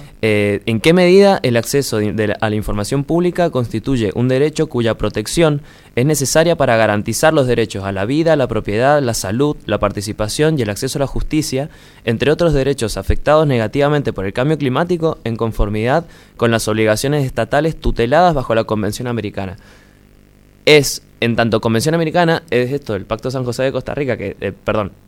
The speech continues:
la, la Convención no, la, eh, la Convención es la que lo, <laughs> la que lo regula igual que la Corte, pero,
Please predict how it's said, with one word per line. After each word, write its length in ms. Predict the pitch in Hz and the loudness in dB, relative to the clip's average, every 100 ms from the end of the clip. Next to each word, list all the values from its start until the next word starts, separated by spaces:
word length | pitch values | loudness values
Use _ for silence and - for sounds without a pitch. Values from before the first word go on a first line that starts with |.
| - | -20
la, 480 | - 92 87 87 - - | -12 -8 -8 -10 -14 -14
la 200 | 98 92 | -10 -10
Convención 440 | 92 92 95 120 123 | -8 -10 -8 -4 -2
no, 220 | 110 - - - | -2 -4 -14 -10
la, 380 | 101 110 131 - _ _ _ _ - - | -4 -2 -4 -8 _ _ _ _ -8 -2
eh, 800 | 107 104 101 98 98 92 92 90 | 2 2 2 2 2 0 0 -2
la 140 | 101 92 | -2 -2
Convención 400 | 101 101 110 123 | -2 -2 -2 -2
es 80 | |
la 160 | 127 110 | -2 -4
que 160 | 101 98 | -4 -4
lo, 420 | 92 92 87 113 - - _ 185 | -4 -4 -6 -10 -14 -20 _ -2
<laughs> 460 | 170 170 214 233 196 | 0 -2 -2 -2 2
la 140 | 123 120 | 2 4
que 80 | |
lo 100 | 117 117 | 4 4
regula 260 | 110 139 | 4 4
igual 120 | 135 131 | 2 0
que 60 | |
la 140 | 127 120 | 0 -2
Corte, 320 | 123 110 98 | -2 -2 -6
pero, 460 | 92 101 95 95 | -4 -2 -2 -4